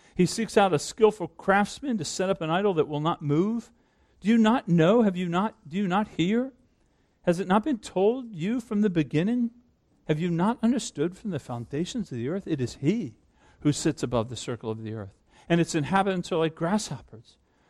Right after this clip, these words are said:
who stretches out the heavens like a curtain and spreads them out like a tent to dwell in,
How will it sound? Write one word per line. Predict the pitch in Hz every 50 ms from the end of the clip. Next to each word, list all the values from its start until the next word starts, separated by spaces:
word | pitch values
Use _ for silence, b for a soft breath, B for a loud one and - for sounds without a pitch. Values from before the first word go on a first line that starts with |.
| _ -
who | 175
stretches | 160 - - - - 247 247 240 - 233 214 -
out | 220 208 208 -
the | 208 175
heavens | 190 196 208 190 180 -
like | 208 196 202
a | 190
curtain | - - 233 226 220 - 156
and | 156 165 170
spreads | - - - - _ - 208 220 233 240 202 -
them | 208 180 165
out | 160 160 160
like | - 156 - 185
a | 170
tent | - - 170 170 -
to | 208 196
dwell | 214 214 220 226 247 262
in, | 196 110